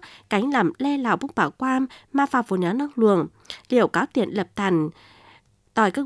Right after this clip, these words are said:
quan minh nồng pan, cánh lò bảo quam, chưa mi xịt hại phùng ó.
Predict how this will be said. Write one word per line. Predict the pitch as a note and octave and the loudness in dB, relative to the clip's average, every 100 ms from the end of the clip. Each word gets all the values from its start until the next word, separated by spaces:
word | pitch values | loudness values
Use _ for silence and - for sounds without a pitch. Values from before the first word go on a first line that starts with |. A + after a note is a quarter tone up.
| - | -4
quan | F#3+ - | -4 -2
minh | B3+ | 0
nồng | A#3 D3+ - | 0 -2 -4
pan, | C4+ C4 B3+ - _ | -2 -2 -4 -12 _
cánh | G#3 F3 F3+ D4+ | -2 0 0 0
lò | B3+ - | -2 0
bảo | E3 | -2
quam, | - C4 C4+ C4+ - | -2 -4 -2 -2 -6
chưa | - D4 | -4 0
mi | C#4+ | 0
xịt | - | -2
hại | F#3+ F#3+ | -4 -4
phùng | D#3+ G3+ - | 0 -2 -2
ó. | G#3+ A3+ | -2 0